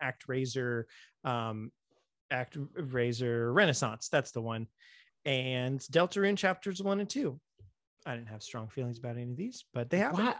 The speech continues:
Speaker 2: I don't know why this was, like, I mean, it's
Speaker 1: Why
Speaker 2: available
Speaker 1: Deltarune?
Speaker 2: today. Yeah, that's cool. Like, it's available today, but I
Speaker 1: We
Speaker 2: feel
Speaker 1: knew
Speaker 2: like
Speaker 1: about it, right?
Speaker 2: Yes, because Chapter one is on Switch already. <laughs> So, like, duh. Like, what are
Speaker 1: Yeah.
Speaker 2: you gonna do? Just put Chapter one on Switch and be like, "I don't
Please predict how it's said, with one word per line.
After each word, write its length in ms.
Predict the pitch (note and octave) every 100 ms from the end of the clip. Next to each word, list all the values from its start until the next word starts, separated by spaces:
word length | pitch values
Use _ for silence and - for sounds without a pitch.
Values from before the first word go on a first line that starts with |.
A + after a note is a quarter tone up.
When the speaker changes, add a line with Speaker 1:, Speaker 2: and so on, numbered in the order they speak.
| -
Speaker 2:
I 60 |
don't 240 | B3 C4+ C4
know 100 | C4+
why 220 | C#4+ C4+
this 240 | C4 A#3
was, 400 | B3 A#3 G3+ D#3 - -
like, 340 | F#3 A3 G#3 - _ - - C3+
I 40 | G3+
mean, 240 | A#3+ A#3+ -
it's 200 | A3+ G#3+
Speaker 1:
Why 100 | G#3
Speaker 2:
available 260 | G#3+ F#3
Speaker 1:
Deltarune? 40 | F#3
Speaker 2:
today. 460 | C#3+ D#3+ F3+ D#3+ -
Yeah, 200 | F#3 D#3
that's 260 | C#3 E3 F3
cool. 400 | - E3+ E3 F#3+
Like, 180 | D3 C#3
it's 140 | C#3+
available 420 | C#3 D3+ D3 C3 B2+
today, 240 | C3+ C3
but 180 | G#2+ A2+
I 120 | A2+
Speaker 1:
We 80 | E3+
Speaker 2:
feel 80 | D#3
Speaker 1:
knew 40 | B3
Speaker 2:
like 80 | C#4+
Speaker 1:
about 220 | - F#2+
it, 140 | G#2+ A#2+
right? 340 | B2+ A#3 B3+ - _ _ E3 -
Speaker 2:
Yes, 320 | E3+ C4 D#4
because 340 | - F#3+ A3+ E3+
Chapter 420 | - B3+ C4 C4
one 360 | F#3 F3 D#4 E4+
is 160 | F#3
on 380 | F3 E3 D#3+ C#3
Switch 320 | - F#3+ D#3
already. 400 | E3+ D3+ C#3 A#2+ -
<laughs> 40 | - _ _ _ _ _ _ -
So, 140 | C4+
like, 380 | C4 B3 G3 F#3+
duh. 500 | C4 D#4 D4+ E4 F3+ - -
Like, 140 | - A#3
what 80 | D4
are 60 |
Speaker 1:
Yeah. 40 | C#4+
Speaker 2:
you 40 |
gonna 140 | C#4+ C4
do? 160 | A#3
Just 220 | F3+ A3
put 180 | - A3+
Chapter 320 | - G#3+ G#3
one 200 | F#3 F#3
on 280 | F#3+ F#3+ G3
Switch 260 | F#3 G3 F#3+
and 140 | E3
be 80 | D3+
like, 240 | C#3 B2+
"I 80 | A#2
don't 460 | F#2 F#2 F2 D#2+ D#2+